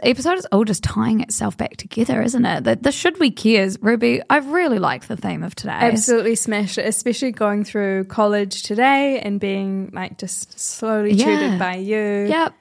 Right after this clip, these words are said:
Speaker 1: You feel like you're understanding? A plus or B minus?
Speaker 2: Well, you're the teacher, so you can grade me.
Speaker 1: Mm, okay. I feel like you're sitting at a A, honestly.
Speaker 2: Am I?
Speaker 1: Well,
Speaker 2: Stop.
Speaker 1: you nodded along well if you didn't understand.
Speaker 2: <laughs>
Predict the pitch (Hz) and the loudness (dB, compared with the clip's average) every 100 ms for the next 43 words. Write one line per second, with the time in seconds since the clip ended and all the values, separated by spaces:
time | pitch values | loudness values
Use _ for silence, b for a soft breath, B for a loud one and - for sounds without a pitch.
0 | _ 240 294 277 262 262 247 - 247 262 | _ -2 0 0 2 0 0 0 0 0
1 | 311 349 _ _ _ _ _ 220 226 247 | -2 -6 _ _ _ _ _ -2 2 0
2 | 320 - 214 196 208 208 196 208 190 240 | 0 -2 -4 -2 -2 0 -2 -2 0 2
3 | 254 262 277 311 - 262 - 208 214 196 | 4 4 4 0 -2 -4 -2 0 -2 0
4 | 220 202 180 180 180 185 208 _ 240 220 | -2 0 -2 -4 -6 -6 -8 _ 0 2
5 | 220 220 - - 185 - - - 233 254 | 0 -6 -6 -4 -4 -8 -12 -4 -2 -2
6 | 214 180 202 202 170 160 - _ _ 165 | -4 -4 -4 -4 -4 -6 -8 _ _ -6
7 | 165 190 - - 285 294 262 233 202 - | -4 -8 -10 -2 2 4 2 0 -4 -2
8 | 233 214 208 202 208 254 233 208 196 196 | 0 2 2 2 2 4 2 0 0 0
9 | 190 190 170 151 202 - 180 165 - - | -2 -2 -4 -4 -10 -10 -10 -10 -10 -6
10 | 190 - - 98 95 101 - - - | -4 -6 -6 -6 -6 -8 -8 -8 -4